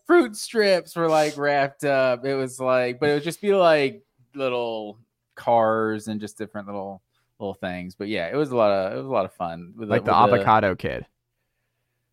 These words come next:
Speaker 1: Yeah, something like that.
Speaker 2: It's an
Speaker 1: I don't know.
Speaker 2: avocado.
Speaker 1: These kids like,
Speaker 2: Yeah.
Speaker 1: like, uh, coconut water for whatever reason. And it was ju-,
Speaker 2: Huh.
Speaker 1: it's almost like a garnish in their present, you know? It's just kinda, like, there. It's like, uh, it's not
Speaker 2: Mm-hmm.
Speaker 1: the present, but it's, like, on top of the present.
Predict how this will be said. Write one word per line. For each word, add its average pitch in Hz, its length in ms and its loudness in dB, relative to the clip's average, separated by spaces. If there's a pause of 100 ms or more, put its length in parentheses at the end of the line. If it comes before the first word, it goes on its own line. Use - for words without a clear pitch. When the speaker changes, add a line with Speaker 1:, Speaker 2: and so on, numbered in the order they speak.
(760)
Speaker 1:
Yeah, 156 400 6
something 190 320 2
like 123 260 2
that. 110 220 6
Speaker 2:
It's - 80 4
an - 80 4
Speaker 1:
I 285 60 6
don't 294 140 6
know. 302 60 6
Speaker 2:
avocado. 254 640 4
Speaker 1:
These 208 260 -2
kids 220 300 6
like, 196 580 4
Speaker 2:
Yeah. 127 200 4
Speaker 1:
like, 170 280 2 (140)
uh, 156 460 4
coconut 165 460 4
water 117 320 4
for - 160 -8
whatever 123 300 2
reason. 117 540 -2
And 131 100 -2
it 151 60 2
was 147 160 0
ju-, 208 100 4
Speaker 2:
Huh. 160 100 4
Speaker 1:
it's 165 140 2
almost 214 360 4
like 170 240 4
a 147 120 2
garnish 135 960 2
in 156 100 0
their 156 160 4
present, 151 560 0
you 165 140 -4
know? 170 240 2
It's 160 180 -4
just 156 220 -8
kinda, 143 260 2
like, 117 240 -2
there. 110 500 -2
It's 107 160 -10
like, 120 140 0
uh, 120 140 -2
it's 135 120 2
not 170 140 4
Speaker 2:
Mm-hmm. - 20 -2
Speaker 1:
the 147 60 -4
present, 139 500 -2
but 139 120 -2
it's, 117 160 -8
like, 120 180 -6
on 104 160 -10
top 92 300 -10
of 95 80 -12
the 92 80 -16
present. 98 440 -10